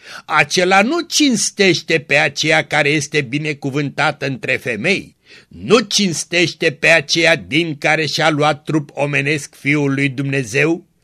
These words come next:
Dumnezeu din Dumnezeu adevărat și om din om adevărat, dar fără păcat. Un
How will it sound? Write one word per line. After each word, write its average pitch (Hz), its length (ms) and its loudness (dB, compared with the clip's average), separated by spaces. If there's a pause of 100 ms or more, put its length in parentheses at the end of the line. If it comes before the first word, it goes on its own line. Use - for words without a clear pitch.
(380)
Dumnezeu 147 680 0
din 151 220 -4
Dumnezeu 147 460 -2
adevărat 143 560 0
și - 180 -8
om 160 240 0
din 139 180 -2
om 143 120 -2
adevărat, 131 540 0
dar 120 160 -2
fără 113 320 -6
păcat. 98 560 -12 (500)
Un 160 220 -2